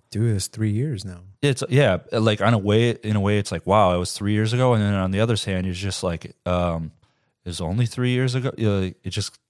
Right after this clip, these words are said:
Speaker 2: it's a weird time warp.
Speaker 1: It, yeah, dude. I mean, well, I, I think back to twenty twenty when everything first happened, and it's like, "Damn, that's four years ago now." It was, like, February. Actually, the last time I played Berghain, be-,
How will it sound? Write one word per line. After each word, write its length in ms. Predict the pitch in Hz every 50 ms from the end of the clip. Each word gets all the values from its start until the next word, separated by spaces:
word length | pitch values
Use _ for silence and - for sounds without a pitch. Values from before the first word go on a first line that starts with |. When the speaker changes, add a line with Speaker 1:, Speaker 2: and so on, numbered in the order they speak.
| _ _
Speaker 2:
it's 100 | - 113
a 40 | 110
weird 400 | 95 90 104 104 107 104 107 104
time 320 | - 101 101 110 107 98
warp. 320 | 85 80 80 80 80 - - _ _ _ _ _ _ _ _ _
Speaker 1:
It, 200 | - 113 104 95 - -
yeah, 300 | - 110 113 113 110 107
dude. 400 | 92 98 101 104 104 101 110 110 - 113
I 80 | 123
mean, 300 | 131 131 123 117 110 113
well, 260 | 110 120 120 113 107 - -
I, 220 | 113 117 - 117
I 20 | 120
think 220 | - 151 131 123
back 180 | 120 123 - -
to 80 | - 101
twenty 360 | - - - 120 113 110 101
twenty 360 | - - 135 151 165 143 101
when 160 | 98 101 98
everything 300 | 98 98 98 - 104 98
first 300 | 92 - - 98 92 -
happened, 340 | 101 95 92 - 98 92 92
and 80 | 92 98
it's 180 | 98 92 -
like, 200 | 95 92 92 90
"Damn, 280 | - 113 120 117 98 92
that's 240 | 101 113 131 127 -
four 360 | - - - 120 117 110 107
years 240 | 107 107 110 101 104
ago 200 | 98 98 95 92
now." 460 | 90 95 104 113 104 87 82 85 87 _ _ _ _ _ _ _ _ _ _ _ _ -
It 60 | 117
was, 140 | 120 120 107
like, 160 | 117 113 107
February. 760 | - - - 127 127 135 135 131 131 127 120 117 113 107 -
Actually, 300 | - 117 127 - - 156
the 120 | 135 127
last 300 | 117 117 117 123 127 -
time 180 | - 131 123 120
I 40 | 113
played 460 | 107 - - 120 117 113 107 98 104 - _ _ _ _
Berghain, 400 | - 120 123 123 113 117 113 -
be-, 140 | 120 120 117